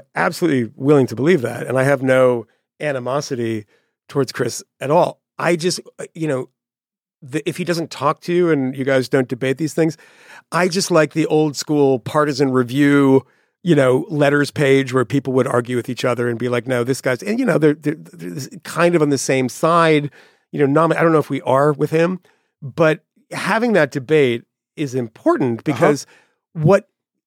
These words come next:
Speaker 1: this is the moment, particularly the Israel stuff, this is the moment when you, when you get to figure out, and you get, it, w-, it, it shows itself quite obviously,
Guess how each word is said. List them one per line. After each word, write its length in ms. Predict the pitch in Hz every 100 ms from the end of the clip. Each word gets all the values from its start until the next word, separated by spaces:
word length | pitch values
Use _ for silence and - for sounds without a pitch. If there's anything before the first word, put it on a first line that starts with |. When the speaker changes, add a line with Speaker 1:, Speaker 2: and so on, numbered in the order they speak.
| _ - 208
Speaker 1:
this 280 | 156 208 220
is 120 | 269
the 100 | 214
moment, 400 | 196 196 190 131
particularly 420 | - - 214 196 156
the 60 |
Israel 240 | 160 147 123
stuff, 360 | - 117 110 _ _ _ _ _
this 240 | 135 202 233
is 140 | 208
the 80 | 190
moment 440 | 165 175 185 156 156
when 120 | 147
you, 360 | 143 135 127 -
when 240 | 139 143
you 120 | 147
get 280 | 135 151 160
to 80 | 160
figure 380 | - 156 135 127
out, 340 | 143 165 123
and 120 | 123 120
you 60 |
get, 220 | 123 139 147
it, 100 | 147
w-, 380 | 151 131 - -
it, 180 | 123 -
it 100 | 131
shows 320 | - 147 165
itself 300 | 131 - 117
quite 140 | - 120
obviously, 460 | 143 147 110 -